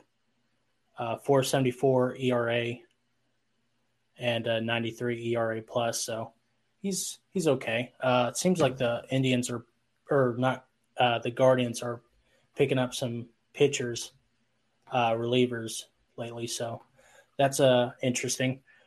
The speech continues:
Um, we also have some suspensions. Uh, let's see, Tim Anderson of the Chicago White Sox got, uh,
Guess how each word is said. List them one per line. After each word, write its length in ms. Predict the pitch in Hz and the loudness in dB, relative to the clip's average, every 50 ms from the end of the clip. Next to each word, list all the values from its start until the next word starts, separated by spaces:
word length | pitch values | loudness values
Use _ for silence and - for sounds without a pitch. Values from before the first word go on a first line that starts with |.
| _ _ _ - | _ _ _ 8
Um, 520 | 131 131 127 123 123 123 120 120 120 123 - _ | 10 12 12 12 10 8 4 2 -2 -6 -6 _
we 120 | 135 135 139 | 6 8 8
also 300 | 151 147 147 - 160 135 | 8 8 6 2 0 2
have 220 | 135 147 139 131 | 4 4 4 4
some 180 | - - 123 120 | 2 -2 -2 -2
suspensions. 840 | - - 120 - - - 160 160 151 - 135 131 139 139 - - - - _ _ _ _ _ - | -4 -4 -6 -2 0 0 2 2 2 0 0 0 -2 -2 -4 -8 -10 -14 _ _ _ _ _ -2
Uh, 380 | 127 120 117 113 113 113 113 - - _ _ _ _ _ _ _ - | 0 2 2 2 0 -2 -4 -8 -12 _ _ _ _ _ _ _ -6
let's 160 | 131 127 - | -6 -6 -6
see, 100 | - 123 123 | -8 -12 -12
Tim 260 | - - 156 151 147 | -4 0 0 2 4
Anderson 460 | 139 143 147 143 139 - - 151 151 139 | 4 4 4 2 0 0 0 2 2 2
of 100 | 131 - | 0 0
the 140 | 123 120 120 - | -2 -6 -6 -6
Chicago 480 | - - 135 139 - 139 131 127 131 127 | -8 -8 -8 -2 2 4 4 4 4 2
White 320 | 120 123 131 135 131 135 | 2 4 4 4 4 2
Sox 260 | - 127 123 123 - | -2 -4 -4 -6 -6
got, 240 | - 123 117 110 - | -6 -6 -6 -6 -6
uh, 320 | 127 123 117 110 104 104 | -6 -6 -6 -6 -8 -10